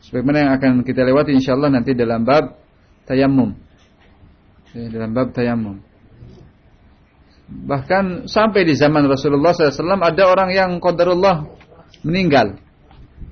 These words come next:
ketika lukanya, ya, atau dia terluka di kepala, kemudian minta fatwa kepada salah seorang sahabat,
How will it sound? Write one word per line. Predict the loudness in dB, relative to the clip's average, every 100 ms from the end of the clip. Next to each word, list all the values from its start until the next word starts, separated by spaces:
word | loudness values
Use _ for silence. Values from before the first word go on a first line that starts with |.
| -20 -8
ketika | -6 -4 0 2
lukanya, | 2 2 2 2 2 2 0 -2 -12 -20 -20 _ _ _ _ _ _ _ _ -20 -4
ya, | 0 0 -2 -14 -20 -20 _ -18
atau | -8 -2 2
dia | 2
terluka | 2 2 2 4 2
di | 2
kepala, | 0 2 4 4 2 -4 _ _ -20 _ _ -20 _ _ _ _
kemudian | -8 -2 0 0
minta | 0 0 0 2
fatwa | 0 2 2 2
kepada | 0 2 2
salah | 2 2
seorang | 2 2 2
sahabat, | 0 0 2 4 2 0